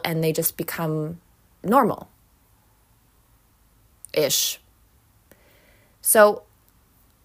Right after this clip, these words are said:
I, I just get a journal, guys. I just, it's not really this fancy schmancy,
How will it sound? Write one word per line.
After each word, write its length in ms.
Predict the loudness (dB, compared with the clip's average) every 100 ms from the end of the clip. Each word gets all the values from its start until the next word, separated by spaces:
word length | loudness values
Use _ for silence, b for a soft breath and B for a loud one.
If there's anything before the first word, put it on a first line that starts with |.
| _ _ _ _ _ _
I, 340 | 4 4 2 -6 -18 _ _ _ _ _
I 140 | 2 4
just 140 | 4
get 220 | 2 4
a 60 | 4
journal, 340 | 4 2 2
guys. 300 | 0 0 2
I 140 | 2 2
just, 260 | 2 2
it's 180 | 2 0
not 300 | 2 2 4
really 200 | 4 4
this 200 | 4 0
fancy 360 | -2 -4 -2 -2
schmancy, 880 | -2 -2 -2 2 2 2 -2 -2